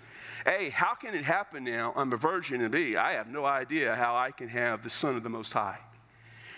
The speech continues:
None of that makes sense to her, nor should it. It's kinda hard to explain. And so you have then in verse thirty-five the process.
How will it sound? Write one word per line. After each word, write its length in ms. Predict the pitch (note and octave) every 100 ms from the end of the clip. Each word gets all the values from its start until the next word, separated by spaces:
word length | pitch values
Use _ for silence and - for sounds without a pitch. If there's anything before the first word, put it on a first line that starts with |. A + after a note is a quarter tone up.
| -
None 300 | C#3 F3 A3
of 80 | G#3+
that 180 | E3 C3+
makes 240 | C3+ C#3
sense 260 | - E3+ -
to 100 | A#2
her, 200 | G#2+ G#2 -
nor 160 | B2+ B2+
should 320 | - B3 A#3
it. 120 | G#2 -
It's 160 | -
kinda 240 | - D3 A#2
hard 240 | B2 B2
to 100 | C#3
explain. 540 | C3+ - F#3 G#3+ B2 - - - - - - - - -
And 120 | C3+
so 140 | - D#3+
you 180 | C3+
have 440 | B2 C3+ D3+ D#3 D3+
then 320 | B2 A#2+ A#2
in 100 | A#2
verse 300 | A#2+ B2+ -
thirty-five 680 | C3 A#2 G2+ A#2+ B2 A#2 -
the 80 | -
process. 1200 | - - C#3 C#3 - - A2 - - - -